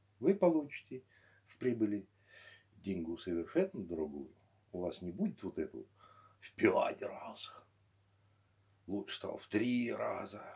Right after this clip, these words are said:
Ребят, минимум, вернее, даже максимум, наверное,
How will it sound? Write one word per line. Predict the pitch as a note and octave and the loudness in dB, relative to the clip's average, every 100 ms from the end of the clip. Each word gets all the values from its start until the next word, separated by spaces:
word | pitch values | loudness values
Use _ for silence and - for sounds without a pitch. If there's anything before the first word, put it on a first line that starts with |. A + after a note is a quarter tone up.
| - - _ _ _ _ | -18 -20 _ _ _ _
Ребят, | G2+ F#2 E2 - - - _ _ - | 2 4 4 0 -20 -20 _ _ 4
минимум, | A#2 A2 G2 F2 D2 - _ _ _ - - - | 6 8 6 4 0 -8 _ _ _ -20 -20 -4
вернее, | F2+ D#2+ D2+ | -2 0 -2
даже | D#2 D2+ D2+ C2+ - _ _ | -2 -2 -4 -8 -16 _ _
максимум, | E2+ G2+ G2 E2+ E2+ D#2+ | 4 4 4 -2 -2 0
наверное, | D2+ D2 - - | -2 -2 -8 -14